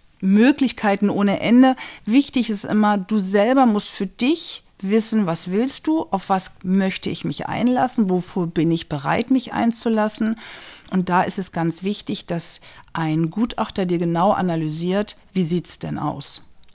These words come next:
Er geht also in die Gemeinde, schaut sich die Pläne an, denn weiß er genau, was ist dort genehmigt.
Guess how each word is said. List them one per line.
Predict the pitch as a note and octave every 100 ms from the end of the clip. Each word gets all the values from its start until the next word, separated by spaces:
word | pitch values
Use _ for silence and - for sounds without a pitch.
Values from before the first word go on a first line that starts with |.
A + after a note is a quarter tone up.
| - -
Er | D#3+
geht | F3+ F#3
also | D3+ D3
in | C#3+
die | D3
Gemeinde, | E3+ F#3 A3 A3
schaut | - E3+ -
sich | D3+
die | -
Pläne | - - G#3 G#3 G3+
an, | - G3 G3 - - - - -
denn | D#3+ D#3+ D#3
weiß | D3+ E3 F#3+ G#3
er | F#3
genau, | E3+ E3+ E3+
was | E3+ E3
ist | - - -
dort | D#3 D#3
genehmigt. | D3 D3 D#3+ A3+ C#4+ D4+ - -